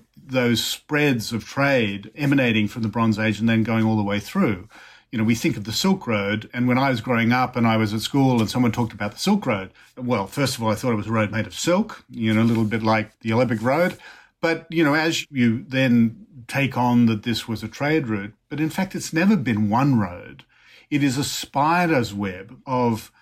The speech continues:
connectivity. What they realize now is the Silk Road was the land route, and there was an equal amount of maritime routes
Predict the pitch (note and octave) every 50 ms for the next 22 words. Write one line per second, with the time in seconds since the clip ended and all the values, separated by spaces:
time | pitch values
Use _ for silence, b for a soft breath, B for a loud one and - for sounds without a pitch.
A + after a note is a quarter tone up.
0 | b b b b - D3+ D3 C#3+ C3 - - - - F#3+ F#3 F3 - - - -
1 | - - _ b b b b b b D3 D#3+ D3+ D3+ C3+ A#2+ A#2+ B2+ B2 A#2+ A#2
2 | A2 A2 A#2 C3 C3+ C#3 D#3 E3 D3+ B2 A2+ G#2+ - - A2+ - - D3 B2+ -
3 | - C3 A#2+ A#2 A2 G#2 G#2+ A#2 G#2+ G#2+ - - - A2 A2+ A2+ A#2+ C#3+ E3 F#3
4 | - A#2 G#2+ G#2 F#2+ - A#2 A#2 C3 C#3+ D3+ D3 D3+ D3+ C3+ - - - - C3+
5 | B2+ - - - A3+ C3 - - - A#2 G#2+ G2+ G#2 A2 A2 A2+ A2+ G#2+ B2+ B2+
6 | A#2+ A2+ - - C#3 C#3 D3+ F#3+ A3 G#3+ G3+ - C3 A2 G2 F#2 F2+ F#2 F#2 F#2
7 | - - - - -